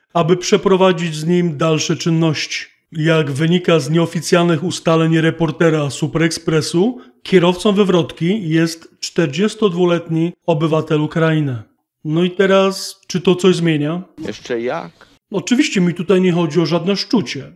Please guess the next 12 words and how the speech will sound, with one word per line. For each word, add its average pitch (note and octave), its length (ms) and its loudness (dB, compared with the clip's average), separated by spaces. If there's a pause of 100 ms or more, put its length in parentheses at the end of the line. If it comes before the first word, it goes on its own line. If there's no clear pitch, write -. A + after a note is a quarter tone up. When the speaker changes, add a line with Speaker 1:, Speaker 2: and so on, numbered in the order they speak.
(220)
Speaker 1:
Celem D4+ 320 4
jest B3 220 0
wprowadzenie F#3 720 0 (200)
sprawiedliwych E3+ 840 -2
przepisów. - 680 -10 (500)
Oficjalnie A#3+ 560 2
wiemy, G3+ 380 4
że E3 600 0
chłop D#3 440 -4
jest D3 340 -4
obcokrajowcem. D3+ 1000 -4 (540)
Patrząc, A3+ 760 2